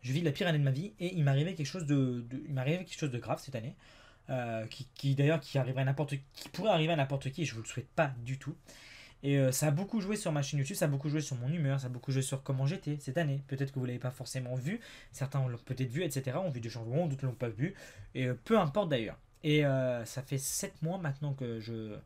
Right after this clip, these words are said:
que j'endure ça et je me sens prêt à vous en parler. J'en ai parlé, euh, déjà dans une interview qui a fait un petit peu le tour, euh, d'internet. Et, euh, je me sens prêt enfin à vous parler de,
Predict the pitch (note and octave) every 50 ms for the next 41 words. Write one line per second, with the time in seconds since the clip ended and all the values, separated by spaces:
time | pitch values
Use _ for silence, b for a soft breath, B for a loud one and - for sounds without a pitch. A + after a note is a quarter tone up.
0 | B B B B B B B B B - - C3+ C#3+ C#3+ C#3 C#3+ - - D#3 D#3+
1 | F#3+ - - - - - - C#3+ C#3 D3 C#3+ - C#3+ C3+ - E3+ E3+ D#3 C#3+ C#3
2 | - - A#2+ A2 G#2+ C#3 - - - b b b b b b b - - B2 A#2+
3 | B2+ - C#3 C3+ C3+ C3+ C#3+ D3 C#3+ C#3 C3+ C3 B2+ B2+ B2 A#2 C3 C#3+ C#3 C3
4 | C3 B2+ C3 C3 C3+ B2 B2 C#3 F3 - - C#3 - C3 A#2+ A#2 - - - -
5 | C3 A#2+ - - E3+ E3+ D3+ D3+ C#3 C3 C3 B B B B B B B B _
6 | C#3+ C#3 C3+ C#3+ C3+ C#3 F#3 G#3+ - - B B B B B B B B B B
7 | - - D#3+ D#3 D3+ D3+ D3 C#3+ C#3+ C#3 C3+ C3+ C3 B2+ B2+ B2+ B2 A#2 - -
8 | - _ - _ - - - - - B2 C3+ C#3+ C3+ - D3 C#3 C#3 - E3 D#3+
9 | C#3+ C#3 - E3 D3+ C#3 B2+ B2+ B2+ - D3 C3+ C#3 C#3+ D3 D3+ C#3+ C3+ C3+ B2+
10 | B2 A#2+ A2+